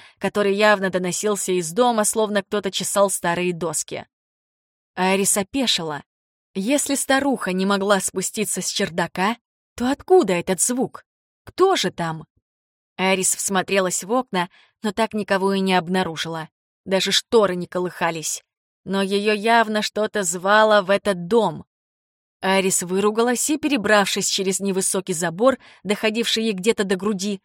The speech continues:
осторожно пошла к крыльцу. Позвонила в дверь и сжалась в ожидании. Вдруг ей всё показалось, и сейчас сонная миссис Бруни откроет дверь и осыплет её проклятиями.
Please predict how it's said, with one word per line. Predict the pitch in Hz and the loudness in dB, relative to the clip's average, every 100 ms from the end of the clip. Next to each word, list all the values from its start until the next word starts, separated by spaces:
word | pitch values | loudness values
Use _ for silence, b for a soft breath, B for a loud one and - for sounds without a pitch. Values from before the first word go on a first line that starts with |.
| _ _ | _ _
осторожно | 180 180 185 180 233 247 269 | -8 -4 -2 0 0 0 -4
пошла | 196 - 185 185 | -4 -2 -2 -2
к | |
крыльцу. | 196 196 - - 175 - _ _ _ _ _ _ | -2 -4 -4 -8 -8 -12 _ _ _ _ _ _
Позвонила | 196 196 220 277 359 302 | -2 0 0 2 2 2
в | 185 | 0
дверь | 156 175 247 269 254 - | -6 -2 -2 -2 -6 -4
и | 208 190 | -2 0
сжалась | - 185 214 262 - | 0 0 0 0 -2
в | 254 | -2
ожидании. | 269 247 175 165 165 165 160 _ _ _ | 0 0 -2 -4 -8 -10 -12 _ _ _
Вдруг | 160 156 294 285 | -10 -4 -2 -2
ей | 240 247 | -2 -4
всё | - 285 | -2 -4
показалось, | 254 - 233 240 311 254 175 - | -4 -2 0 2 2 0 -4 -6
и | 240 | -4
сейчас | - 240 330 294 | -4 -2 -2 -2
сонная | - 311 240 220 | 0 0 2 2
миссис | 262 285 220 190 | 0 0 -2 -2
Бруни | 240 359 226 | 0 2 2
откроет | 208 - 359 339 180 | -2 0 2 2 0
дверь | 185 330 285 | 0 0 2
и | |
осыплет | 240 - - 370 311 294 | 2 2 2 0 0 -4
её | 294 294 | 0 0
проклятиями. | 277 277 226 220 196 - 160 156 156 151 | 0 -2 0 0 0 -2 -10 -10 -14 -18